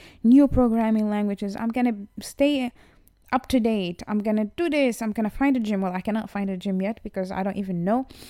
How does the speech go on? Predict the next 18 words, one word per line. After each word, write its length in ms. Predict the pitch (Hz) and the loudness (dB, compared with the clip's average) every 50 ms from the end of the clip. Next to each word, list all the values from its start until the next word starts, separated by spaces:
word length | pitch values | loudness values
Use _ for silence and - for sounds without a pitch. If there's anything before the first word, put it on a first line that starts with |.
| - - - - | -20 -20 -10 -8
if 140 | 220 208 | -8 -6
I'm 160 | 226 208 208 208 | -4 -4 -2 -2
gonna 180 | 214 214 208 | -2 -2 -2
stay 200 | 196 - - 220 | -2 -2 -4 -4
in 200 | 220 220 214 208 | -2 -2 -2 -2
this 160 | 202 208 202 | -2 -4 -6
area 380 | - - 208 214 214 214 214 214 | -8 -6 -4 -4 -2 -2 -4 -4
for 140 | - - 220 | -4 -4 -4
long. 320 | 214 214 208 226 240 247 | -4 -2 -2 -4 -4 -6
So 140 | - - - 190 | -8 -8 -10 -10
I 80 | 196 | -10
can't 240 | - - 220 208 196 | -8 -6 -4 -4 -4
do 100 | 190 185 175 | -4 -4 -4
that. 180 | 185 202 247 294 285 - _ _ _ | -4 -6 -6 -8 -10 -14 _ _ _
So 180 | - - 196 | -12 -10 -6
that's 220 | 185 202 214 - - | -4 -4 -4 -4 -4
my 140 | 208 214 226 | -4 -4 -4
excuse 640 | 214 214 - - - - 196 196 220 - - - | -4 -6 -10 -14 -8 -6 -4 -4 -4 -6 -10 -16